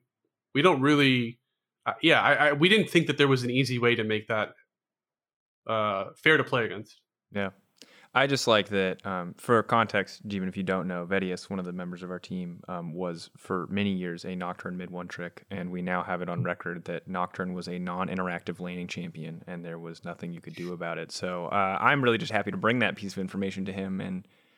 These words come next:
Speaker 2: kind of just share and get <laughs> his thoughts on how he feels about, and I, I'm, I'm just gonna paraphrase here, and again, this is my words, not Jeevan's,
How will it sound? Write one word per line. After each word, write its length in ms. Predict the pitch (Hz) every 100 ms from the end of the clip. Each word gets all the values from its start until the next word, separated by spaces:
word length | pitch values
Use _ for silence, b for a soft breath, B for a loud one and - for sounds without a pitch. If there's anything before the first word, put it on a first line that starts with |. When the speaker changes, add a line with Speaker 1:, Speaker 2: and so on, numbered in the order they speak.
| _ _
Speaker 2:
kind 180 | 110 101
of 100 | 92
just 320 | 95 - -
share 640 | - - 127 135 120 104
and 180 | 95 101 107
get 160 | 95 - -
<laughs> 180 | - -
his 340 | 147 170 175
thoughts 360 | - 131 117 123
on 60 |
how 220 | 120 139 147
he 100 | 151
feels 340 | - 127 113
about, 320 | 110 123 123
and 120 | 165 196
I, 120 | 185
I'm, 140 | 170
I'm 140 | 165 160
just 120 | 180
gonna 100 | -
paraphrase 640 | - 180 170 - 127 113
here, 220 | 113 107
and 100 | 107
again, 200 | 113 113
this 120 | 110 107
is 80 |
my 260 | 107 117 127
words, 260 | 123 113 113
not 160 | 107
Jeevan's, 480 | 107 123 127 113